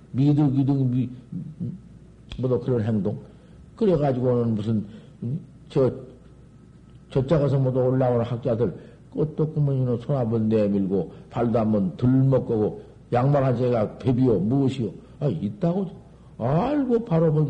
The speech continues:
보면서 무엇을 여의고 이를 것인가? 전체가 시지. 붉은 냄이나, 응? 검은 냄이나, 흰 냄이나, 긴 냄이나, 짜른 냄이나,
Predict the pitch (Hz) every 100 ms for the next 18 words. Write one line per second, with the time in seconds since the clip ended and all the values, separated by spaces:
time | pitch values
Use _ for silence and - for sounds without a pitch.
0 | 127 127 131 123 131 120 - - 113 131
1 | 139 135 139 120 117 - - 117 131 120
2 | 113 110 107 87 - 85 78 - - -
3 | - - 156 127 - 147 117 - - -
4 | - 143 131 90 82 - - - - -
5 | - - - - - - 127 120 117 120
6 | 113 113 104 - - - - 110 147 -
7 | 147 120 117 110 107 107 90 - - -
8 | 143 120 110 110 110 90 - - - -
9 | - 135 127 131 120 120 101 - - 127
10 | 120 120 117 117 117